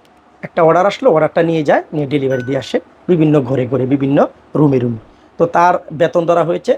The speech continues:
তেরোশো দেড়হাম, ঠিক আছে? তেরোশো দেড়হাম তার বেতন। সে আসছে, তার সাথে কথা বলেছিলাম, সে তিন বছর হয়েছে সে এখানে কাজ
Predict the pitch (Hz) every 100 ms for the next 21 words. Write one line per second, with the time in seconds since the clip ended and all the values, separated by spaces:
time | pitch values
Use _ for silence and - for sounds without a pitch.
0 | - - 160 143 139 147 139 131 - _
1 | _ _ _ 175 202 196 131 - _ _
2 | - 165 147 165 170 175 175 165 151 151
3 | 247 - 165 156 139 - - 233 349 -
4 | - 147 147 160 165 170 190 214 175 156
5 | - 190 156 135 135 135 - - 147 -
6 | 135 170